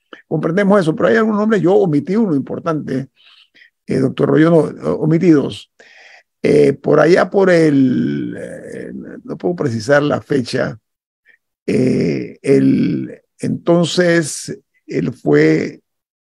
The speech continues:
un, eh, digamos, un designado por el presidente de la República de aquel momento.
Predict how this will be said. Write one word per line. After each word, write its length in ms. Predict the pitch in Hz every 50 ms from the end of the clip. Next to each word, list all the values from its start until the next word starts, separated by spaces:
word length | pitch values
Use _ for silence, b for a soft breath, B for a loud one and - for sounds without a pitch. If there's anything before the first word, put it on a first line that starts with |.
| _ _ _ _ _ _ _ _ _ _ _ _ -
un, 460 | - 147 151 156 156 160 - - - -
eh, 360 | - - - 85 - - - - _ _ _ _ _ _ _ _
digamos, 340 | - - - 160 165 165 170
un 60 | 180
designado 720 | 175 185 175 - 147 135 139 139 160 175 170 165 165 156 -
por 180 | - - 113
el 520 | 117 - 107 104 101 98 - - 135 - - _ B B B B B B B B B B B B _
presidente 640 | - 123 135 117 - 131 139 151 165 165 160 165 160
de 160 | 160 - - -
la 160 | 147 147 147
República 760 | 151 151 147 151 156 156 156 156 156 151 143 143 147 - _
de 340 | - 143 139 135 135 131 135
aquel 260 | 139 131 127 143 143
momento. 720 | 143 147 - 151 156 151 - - - - - - - -